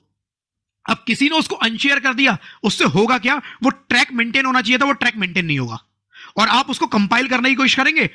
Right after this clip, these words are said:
वो फाइल कंपाइल ही नहीं होगी, उसका डेटा आपकी फाइल में आएगा ही नहीं, राइट? तो उससे बचने का तरीका क्या है, मेरे को protect and share workbook legacy करना है। यहां पर वो पासवर्ड के साथ करता है, राइट? शेयर, अ, sharing with track change, राइट? और यहां पर वो पासवर्ड आपको देना है।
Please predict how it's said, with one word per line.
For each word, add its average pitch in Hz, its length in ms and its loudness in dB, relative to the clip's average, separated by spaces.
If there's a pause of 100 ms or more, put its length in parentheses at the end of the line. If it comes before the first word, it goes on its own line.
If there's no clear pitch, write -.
(140)
वो 240 60 4
फाइल 226 220 2
कंपाइल 175 320 0
ही 165 60 0
नहीं 165 100 0
होगी, 165 220 0 (220)
उसका 277 220 2
डेटा 240 240 2
आपकी 247 180 -2
फाइल 208 220 0
में 247 160 -2
आएगा 175 220 2
ही 175 80 0
नहीं, 135 140 -10 (760)
राइट? 233 220 0 (200)
तो 320 60 2
उससे 320 280 2
बचने 208 360 -2
का 277 100 0
तरीका 247 300 0
क्या 202 140 -2
है, 226 80 2
मेरे 220 140 0
को 277 80 -4
protect 226 500 -2
and 277 120 -2
share 220 280 0
workbook 190 320 0
legacy 156 300 -2
करना 127 200 -10
है। 117 120 -10 (300)
यहां 175 220 0
पर 269 140 0
वो 311 100 2
पासवर्ड 226 480 0
के 233 80 0
साथ 196 140 0
करता 175 300 -4
है, 220 160 -2 (360)
राइट? 202 240 0
शेयर, 233 320 0
अ, - 600 -8
sharing 233 420 2
with 277 160 0 (140)
track 240 200 2
change, 180 220 -4 (400)
राइट? 190 240 -2 (120)
और 226 120 2
यहां 196 140 2
पर 240 120 -4
वो 269 100 0
पासवर्ड 160 440 -2
आपको 139 200 -6
देना 113 180 -14
है। 123 80 -14